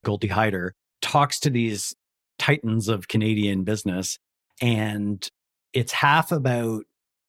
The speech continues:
him building the relationship with his membership and half about informing the membership of here's who we are and where we are. But then it's not strictly internal because it's also like,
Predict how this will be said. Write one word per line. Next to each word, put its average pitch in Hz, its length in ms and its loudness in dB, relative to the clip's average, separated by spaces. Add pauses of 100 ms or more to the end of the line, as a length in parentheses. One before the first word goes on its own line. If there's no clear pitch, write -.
(100)
him 135 320 4
building 117 340 2
the 107 80 -4
relationship 107 580 -2
with 113 120 -2
his 107 180 -2
membership 101 680 -2 (200)
and 113 240 -2
half 117 340 0
about 113 320 0 (100)
informing 120 520 0
the 107 80 -2
membership 104 520 -4
of 104 240 -6 (140)
here's 110 300 -4
who 117 120 0
we 104 180 -2
are 101 280 2
and 101 160 -4 (200)
where 98 140 -4
we 98 140 -2
are. 107 160 -2 (560)
But 131 140 2
then 120 420 2 (300)
it's - 180 -4
not 170 180 2
strictly 131 480 0
internal 110 460 0
because 95 320 -4
it's - 140 -6
also 104 260 0
like, 95 160 -4